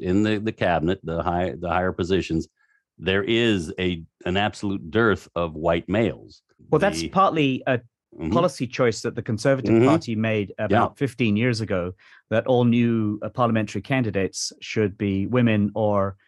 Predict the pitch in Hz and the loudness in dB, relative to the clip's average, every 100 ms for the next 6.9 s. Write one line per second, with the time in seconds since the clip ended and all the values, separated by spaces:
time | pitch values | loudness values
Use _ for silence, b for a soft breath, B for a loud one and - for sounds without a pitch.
0 | - 110 104 107 87 85 - _ - 117 | -8 -4 0 0 0 -6 -14 _ -16 -2
1 | 120 113 107 98 - - - 98 92 90 | 0 2 0 0 -10 -18 -10 -6 -6 -6
2 | - 113 - 104 107 92 90 92 - 101 | -4 -4 -4 -6 -2 -2 -4 -10 -2 4
3 | 104 117 127 - - 107 95 101 110 127 | 6 6 4 0 0 0 0 -4 0 2
4 | 120 117 104 113 107 104 - 120 - 104 | 2 2 2 2 2 -2 -4 -4 -2 -4
5 | 92 - 113 104 90 87 - - 120 120 | -4 -4 -2 0 -2 -6 -8 -4 -4 0
6 | 127 123 107 98 120 - 107 95 | -2 0 -6 -2 -2 -2 -2 -4